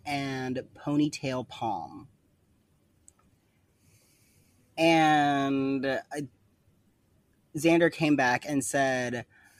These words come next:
"My ficus went through something when I first got it, and it's still getting black spots in the leaves."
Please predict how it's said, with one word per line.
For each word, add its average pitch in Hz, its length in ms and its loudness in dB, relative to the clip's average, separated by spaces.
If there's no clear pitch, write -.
"My 143 160 6
ficus 196 420 2
went 160 220 0
through 151 160 2
something 135 540 -2
when 127 100 -2
I 123 80 0
first 127 320 -4
got 117 220 -2
it, 107 300 -6
and 135 120 -6
it's 127 140 -6
still 139 200 -2
getting 123 340 -4
black 113 300 -6
spots - 360 -8
in 120 60 -8
the 107 80 -8
leaves." 82 640 -14